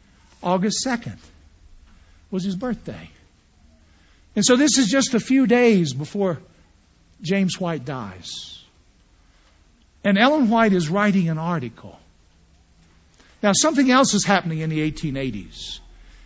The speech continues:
The Sunday laws are being revised. You know that, don't you? There were those who felt that this nation is supposed to be a Christian nation, and because of the Civil War, it's such a black eye. We need to get this nation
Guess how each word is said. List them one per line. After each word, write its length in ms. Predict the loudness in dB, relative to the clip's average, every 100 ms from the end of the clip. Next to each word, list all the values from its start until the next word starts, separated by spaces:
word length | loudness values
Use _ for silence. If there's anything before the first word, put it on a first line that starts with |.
| -14
The 80 | -4
Sunday 380 | 0 2 4 4
laws 420 | 2 0 -4 -6
are 60 | -6
being 320 | -4 -4 -4
revised. 880 | -8 -8 -10 -10 -16 -20 -20 -20 -20 -20 _ _ _ _ -8
You 80 | -2
know 160 | 0
that, 160 | 0 -2
don't 280 | -10 -14 -18
you? 60 | -20 _ _ -20 -20 -20 -20 _ _ -4
There 140 | 0
were 60 | 2
those 320 | 4 4 4
who 120 | 0
felt 380 | 2 2 2 0
that 180 | -4 -2
this 200 | -2 2
nation 420 | 2 2 2 0
is 60 | -2
supposed 260 | -2 -2
to 60 | 0
be 120 | 0
a 60 | -2
Christian 480 | -2 -2 -2 -2 0
nation, 420 | 0 0 -2 -2
and 160 | -4
because 460 | -8 -4 0 2 0
of 80 | -4
the 80 | -4
Civil 340 | -2 -2 0
War, 400 | 4 4 4 2 -4 -20 -20 -12
it's 160 | -6 0
such 200 | 0 0
a 60 |
black 360 | 2 4 4 2
eye. 140 | 0
We 160 | 2 2
need 160 | 2 0
to 80 |
get 340 | 0 0 0 0
this 240 | -2 -2
nation 540 | -2 -2 -2 -4 -4